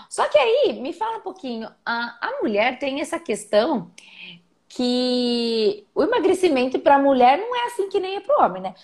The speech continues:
Porque o homem resolve fechar a boca e fazer exercício, em, em dez dias ele <laughs> perdeu cinco quilos.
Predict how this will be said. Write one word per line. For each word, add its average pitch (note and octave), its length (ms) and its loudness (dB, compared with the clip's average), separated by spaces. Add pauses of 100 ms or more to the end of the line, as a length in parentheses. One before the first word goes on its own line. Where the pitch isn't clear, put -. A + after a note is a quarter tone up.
(100)
Porque - 180 0
o D4 100 6
homem G#4 300 4
resolve B3+ 420 -4
fechar B3+ 340 -6
a G3+ 40 -6
boca A#3 340 -8
e B3 40 -8
fazer G#3 260 -10
exercício, G3+ 760 -6 (400)
em, A#3+ 880 -2 (200)
em A#3+ 180 2
dez D4 340 6
dias C#4+ 220 0
ele D#4 160 0
<laughs> - 20 -2
perdeu D#4 460 4
cinco F4+ 400 -2
quilos. A3 440 -4